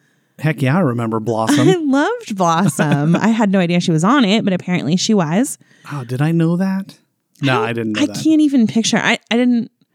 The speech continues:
Speaker 2: I mean, I watched it, but I was really young, so I can't really remember very much of it.
Speaker 1: Yeah, and I mean, I didn't, I kinda probably half paid attention to it, I think.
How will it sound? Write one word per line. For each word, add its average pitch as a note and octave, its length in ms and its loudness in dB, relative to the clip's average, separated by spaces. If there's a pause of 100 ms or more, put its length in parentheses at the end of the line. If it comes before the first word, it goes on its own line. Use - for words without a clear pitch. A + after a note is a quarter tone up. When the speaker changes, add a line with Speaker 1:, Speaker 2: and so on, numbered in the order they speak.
(240)
Speaker 2:
I A3 80 0
mean, A#3+ 140 2
I G#3 100 2
watched F3 400 -2
it, C4 160 0
but G#3+ 80 4
I A#3 40 4
was A3+ 160 2
really F3 200 0
young, D3+ 420 0
so D3+ 480 0 (640)
I F3 60 -2
can't F3+ 300 -2 (160)
really D3 500 -2 (140)
remember D#3 440 2
very C#3+ 220 0
much - 580 -2 (640)
of C#3+ 140 0
it. - 260 -4 (800)
Speaker 1:
Yeah, D3+ 240 -2
and C3 120 -2
I C#3+ 120 -2
mean, C3+ 160 2
I C3+ 80 0
didn't, A#2+ 260 -2
I C3+ 100 -4
kinda B2+ 280 -6
probably G#2+ 260 -8
half A2 220 -12
paid A#2+ 180 -4
attention A2+ 360 -4
to B2+ 120 0
it, C3 140 -2
I B2+ 80 -8
think. A#2+ 320 -8